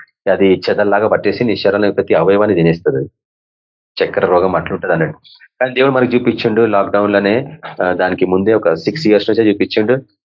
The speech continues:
చక్కెర రోగాన్ని ఎట్లా రివర్స్ చేసుకోవాలని, వాక్యపరంగా మనం ధ్యానించడం దాన్ని.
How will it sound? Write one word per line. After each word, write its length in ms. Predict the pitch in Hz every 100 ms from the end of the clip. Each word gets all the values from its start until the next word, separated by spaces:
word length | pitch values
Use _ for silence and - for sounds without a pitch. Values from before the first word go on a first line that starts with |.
| _ -
చక్కెర 260 | - 120
రోగాన్ని 320 | 107 107 107 92
ఎట్లా 140 | 104
రివర్స్ 380 | 92 95 92 92
చేసుకోవాలని, 500 | 87 - 151 151 - - 427 -
వాక్యపరంగా 640 | 92 - - 104 107 98
మనం 160 | 95 90
ధ్యానించడం 480 | 87 85 80 85 82
దాన్ని. 180 | 78